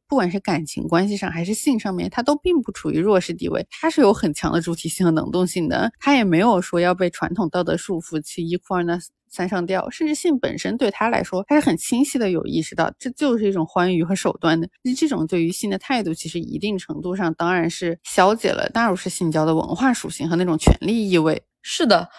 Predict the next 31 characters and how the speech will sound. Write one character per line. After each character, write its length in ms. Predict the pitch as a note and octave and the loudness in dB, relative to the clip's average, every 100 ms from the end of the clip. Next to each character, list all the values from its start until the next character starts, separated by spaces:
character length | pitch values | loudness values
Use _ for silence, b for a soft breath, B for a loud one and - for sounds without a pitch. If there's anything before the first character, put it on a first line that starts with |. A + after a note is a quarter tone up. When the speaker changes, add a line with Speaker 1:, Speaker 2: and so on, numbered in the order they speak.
| B | B
Speaker 2:
而 120 | A3+ | 2
且 80 | C#4+ | 4
我 140 | F#4+ | 2
还 100 | G#3 | 2
觉 140 | A#3 G3 | 2 0
得 60 | |
这 120 | G#3+ C4+ | -2 -2
篇 180 | C4+ A#3 | 0 0
尤 180 | E3+ | 0
其 100 | A3 | -4
好 180 | D#4 G#3+ | -4 -6
的 80 | - | -6
一 100 | G3 | -6
点 180 | F#3+ F3 | -6 -8
是 140 | - | -10
他 240 | F#3 G#3 B3 | -10 -4 -2
对 180 | B3 F#3 | 0 -2
人 160 | D3+ | -2
物 120 | G#3 | -4
弧 240 | G#3 - D3 | -4 -4 -2
光 140 | G3+ | 0
的 60 | A3 | -2
塑 220 | - G3 | -6 -6
造， 160 | F3 - b | -6 -6 b
以 160 | E3+ D#3 | -14 -14
及 180 | - F3 | -8 -8
他 220 | A3+ D4 | -4 -6
写 160 | - | -6
的 100 | - | -14
这 140 | F3 G3+ | -10 -8
些 240 | A3 G#3+ | -4 -4